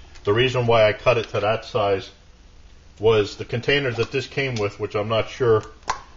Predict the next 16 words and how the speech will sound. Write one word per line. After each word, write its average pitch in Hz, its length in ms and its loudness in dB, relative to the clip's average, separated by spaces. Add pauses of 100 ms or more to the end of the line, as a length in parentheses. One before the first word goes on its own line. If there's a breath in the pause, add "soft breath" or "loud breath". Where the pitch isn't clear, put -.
(160)
if 110 120 2
it 107 120 -4
comes 117 260 0
with 101 160 -4
all 110 240 4
of 98 80 -2
them, 90 140 -8 (1400)
that 127 280 4
size 123 500 2
of 98 180 -2 (840)
the 104 100 -2
slug 117 500 -2
will 101 120 2
fit 117 280 0
in 98 140 2
there, 80 200 -10